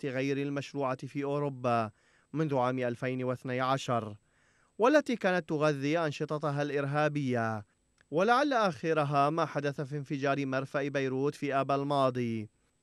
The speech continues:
في الوقت الذي اكتشفت ودمرت مخازن كبيرة للميليشيا تحتوي على نترات الأمونيوم في بلدان أوروبية مثل بلجيكا وإسبانيا وإيطاليا وفرنسا.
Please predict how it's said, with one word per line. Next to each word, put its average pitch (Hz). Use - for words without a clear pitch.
في 202
الوقت 294
الذي 220
اكتشفت 160
ودمرت 147
مخازن 147
كبيرة 139
للميليشيا 139
تحتوي 143
على 135
نترات 131
الأمونيوم 131
في 156
بلدان 131
أوروبية 131
مثل 143
بلجيكا 127
وإسبانيا 131
وإيطاليا 131
وفرنسا. 127